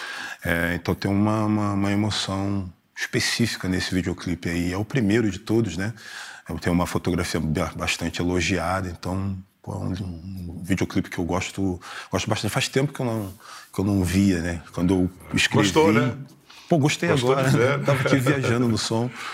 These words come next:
Speaker 1: lembrando
Speaker 2: É.
Speaker 1: das imagens, lembrando de como foi fazer. E na hora da escrita também, pô, veio muitas, muitas lembranças também, veio toda a imagem, todo o videoclipe na mente. Massa.
Speaker 2: Uhum. Nessa época teve gente dizendo que a sua música fazia apologia ao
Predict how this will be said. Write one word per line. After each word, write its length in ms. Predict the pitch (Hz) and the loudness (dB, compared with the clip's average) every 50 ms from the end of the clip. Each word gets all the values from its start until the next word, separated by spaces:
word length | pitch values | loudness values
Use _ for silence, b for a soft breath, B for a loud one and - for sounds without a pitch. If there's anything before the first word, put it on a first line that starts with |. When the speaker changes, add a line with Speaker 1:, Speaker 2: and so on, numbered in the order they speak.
| B B B | B B B
Speaker 1:
lembrando 480 | 101 101 113 107 101 95 95 104 107 107 | 4 4 6 6 4 4 4 4 4 2
Speaker 2:
É. 40 | 98 | 2
Speaker 1:
das 180 | 98 98 92 | 2 0 0
imagens, 500 | 98 90 92 92 101 107 107 101 92 92 | 0 2 2 2 2 2 0 0 0 2
lembrando 280 | 95 92 90 95 95 92 | 2 2 2 2 2 0
de 80 | 85 - | -2 -2
como 140 | - 95 | -4 -4
foi 160 | 87 - 95 92 | -2 -2 -4 -4
fazer. 580 | - - 85 82 78 85 87 92 98 104 107 - _ B B B B B B B B | -2 -2 -2 -2 -2 -2 -4 -4 -4 -4 -6 -8 _ B B B B B B B B
E 80 | 87 | 2
na 100 | 90 95 | 4 4
hora 140 | 92 95 104 | 4 4 2
da 100 | 104 110 | 2 2
escrita 440 | 110 - - - 107 107 110 - 101 | 0 0 0 0 0 0 0 0 -2
também, 500 | - 110 104 104 107 117 117 104 110 113 - - | -2 0 2 2 2 2 2 0 -2 -6 -10 -10
pô, 180 | - - 117 104 | -4 -2 0 0
veio 240 | 90 101 104 92 98 | 2 2 2 2 2
muitas, 480 | 92 92 104 107 - 107 104 95 82 | 2 2 2 0 0 0 -2 -2 -2
muitas 320 | 85 95 101 - - 110 104 | -2 -2 -2 -2 -2 -2 -2
lembranças 540 | 104 98 95 92 82 85 92 92 - - - | -2 0 0 0 0 0 -2 -2 -4 -4 -2
também, 240 | 92 87 90 90 | -2 0 0 2
veio 160 | 90 98 95 92 | 2 2 0 0
toda 240 | - 101 98 95 | 0 -2 -2 -2
a 60 | 104 101 | -2 -2
imagem, 300 | 90 87 90 95 90 - | 0 0 0 -2 -2 -4
todo 200 | - 95 92 92 | -4 -2 -2 -2
o 20 | |
videoclipe 480 | 87 87 87 87 - - - 82 - 90 | -2 -4 -4 -6 -6 -6 -8 -8 -6 -6
na 100 | 87 82 | -6 -6
mente. 440 | 80 78 85 87 87 - - - _ _ _ _ _ - | -8 -8 -8 -8 -8 -10 -14 -16 _ _ _ _ _ -8
Massa. 460 | - 85 87 87 92 - - 82 78 | -6 -4 -4 -4 -4 -6 -8 -8 -10
Speaker 2:
Uhum. 120 | 78 82 82 - - B B B B B B B B B B B B B | -10 -12 -14 -16 -18 B B B B B B B B B B B B B
Nessa 280 | - 107 104 - 113 92 | 0 0 0 0 0 0
época 400 | 92 98 113 123 123 - - 95 | 2 2 2 0 0 -2 -6 -2
teve 240 | - 107 104 98 95 | 0 0 0 2 0
gente 240 | 90 104 104 98 | 0 -2 -2 -2
dizendo 340 | - 98 90 78 98 98 95 | -2 -6 -4 -2 0 -2 -2
que 100 | 95 - | -2 -2
a 60 | 95 | -4
sua 240 | - - - 101 92 | -2 0 0 0 0
música 460 | 90 90 95 101 107 101 - - 95 | 0 0 0 0 0 -2 -2 -4 -6
fazia 560 | - - 95 85 78 76 76 87 95 98 101 95 | -4 -2 -4 -4 -4 -6 -8 -4 -2 -2 0 0
apologia 880 | 98 92 - - 101 101 95 95 92 85 80 - - 85 87 95 101 | -2 -4 -6 -4 -2 -2 0 0 0 -2 -2 -4 -6 -6 -4 -2 -2
ao 100 | 104 95 | -2 -2